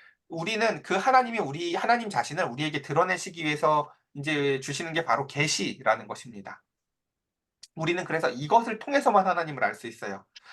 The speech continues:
자, 우리 한번 그래서 한번 그 얘기를 해봤죠. 어제 우리 재강이랑 그런 얘기 해봤었거든요, 지혜랑. 너가 만약에 이제 그 강아지랑 대화할 수 있는 그 은총을 받았다고 쳐보자고요.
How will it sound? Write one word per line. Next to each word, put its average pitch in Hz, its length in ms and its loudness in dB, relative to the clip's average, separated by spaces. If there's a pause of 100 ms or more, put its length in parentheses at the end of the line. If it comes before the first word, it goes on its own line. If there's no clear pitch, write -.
(140)
자, 175 360 6
우리 185 180 4
한번 220 240 4
그래서 180 220 2
한번 160 160 -2
그 - 140 -4
얘기를 190 300 0
해봤죠. 160 240 -2
어제 202 240 4
우리 170 180 0
재강이랑 180 440 2
그런 180 200 2
얘기 156 140 0
해봤었거든요, 131 600 -2
지혜랑. 135 440 -2 (680)
너가 190 580 8
만약에 147 300 2
이제 139 180 -8
그 135 280 -14
강아지랑 214 540 4
대화할 214 400 6
수 208 140 -8
있는 170 400 -2
그 135 340 0
은총을 170 320 4
받았다고 139 420 2
쳐보자고요. 110 640 -2